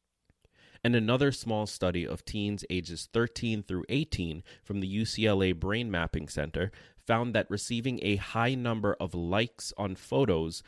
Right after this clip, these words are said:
showed increased activity in the reward center of the brain. Further, teens are influenced to like photos regardless of content based on high numbers of likes.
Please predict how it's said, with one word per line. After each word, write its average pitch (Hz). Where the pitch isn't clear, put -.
showed 110
increased 120
activity 110
in 95
the 90
reward 87
center 92
of -
the -
brain. 92
Further, 113
teens 156
are 117
influenced 117
to 107
like 101
photos 101
regardless 107
of 104
content 123
based 101
on 98
high 90
numbers 82
of 85
likes. -